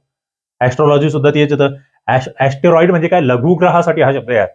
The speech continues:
लिहून घेऊ शकता तुम्ही. लघुग्रह जो असतो ना, त्याला आम्ही ॲस्टेरॉइड म्हणतो. लघुग्रहाला आम्ही ॲस्टेरॉइड म्हणतोय,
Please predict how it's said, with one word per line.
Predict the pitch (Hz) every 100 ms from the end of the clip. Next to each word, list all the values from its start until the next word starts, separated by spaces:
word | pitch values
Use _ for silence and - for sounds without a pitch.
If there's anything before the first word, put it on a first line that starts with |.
| _ _ _ _ _ _ _ _ 120
लिहून | 123 147
घेऊ | 139
शकता | 131 -
तुम्ही. | - 107
लघुग्रह | 104 117 156 151 147 147
जो | 147
असतो | 131 135
ना, | 123 -
त्याला | - _ - 120
आम्ही | 139 180 - _ -
ॲस्टेरॉइड | 131 131 - 165 135 127
म्हणतो. | 117 101 _ _ _ _ _ _ _ _ _ _ _ _ -
लघुग्रहाला | 147 156 190 175 156 156
आम्ही | 156 185 -
ॲस्टेरॉइड | 131 120 - 147 135
म्हणतोय, | 131 117 131